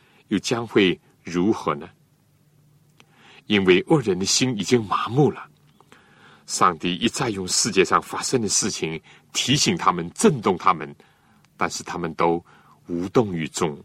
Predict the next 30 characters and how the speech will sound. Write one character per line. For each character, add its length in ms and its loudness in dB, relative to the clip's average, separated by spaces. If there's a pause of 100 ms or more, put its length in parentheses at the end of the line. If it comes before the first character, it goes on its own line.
(920)
现 280 2
在 140 4
就 140 4
要 80 6
来 200 2
一 120 -2
个 120 4 (140)
空 380 4
前 260 0
的 80 2
大 240 -6
地 180 -4
震， 300 0 (1000)
不 120 4
是 200 4
为 120 8
了 160 4
震 260 4
撼 220 -2
他 160 4
们， 300 -12 (1000)
而 120 -10
是 180 -2
要 60 2
为 140 0
了 120 -4
刑 340 -4
罚 180 -10
他 180 -10
们。 140 -20